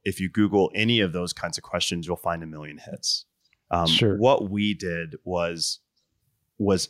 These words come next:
Speaker 1: I think it mostly served the function of inspiring people,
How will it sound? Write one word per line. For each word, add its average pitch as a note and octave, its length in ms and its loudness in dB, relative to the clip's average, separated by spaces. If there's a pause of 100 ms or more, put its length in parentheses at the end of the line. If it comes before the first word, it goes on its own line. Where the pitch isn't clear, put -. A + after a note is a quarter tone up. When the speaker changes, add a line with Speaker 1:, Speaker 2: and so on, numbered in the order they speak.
Speaker 1:
I G#2 80 0
think - 220 -2
it A2 100 2
mostly G2+ 560 2
served F#2 360 0
the G2 80 -2
function F2+ 400 -4
of D#2+ 100 -4
inspiring A2 500 2
people, F2+ 500 0